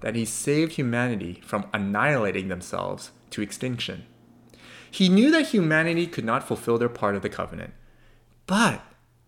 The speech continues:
he desperately seeks someone who walked faithfully and was trustworthy to obey him. And he did.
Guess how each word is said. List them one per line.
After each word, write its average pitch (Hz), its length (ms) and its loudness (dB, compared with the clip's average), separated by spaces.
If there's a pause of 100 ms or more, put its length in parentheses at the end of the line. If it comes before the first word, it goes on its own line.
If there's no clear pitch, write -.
(180)
he - 400 -4
desperately 190 600 2
seeks - 380 -6
someone 95 540 -4 (240)
who - 200 -10
walked 110 400 0
faithfully 101 720 -2
and 101 140 -6
was 101 140 -8
trustworthy - 920 -4
to 123 140 -4
obey 139 280 2
him. 113 200 -8 (840)
And 110 100 -6
he 131 100 -2
did. 135 380 0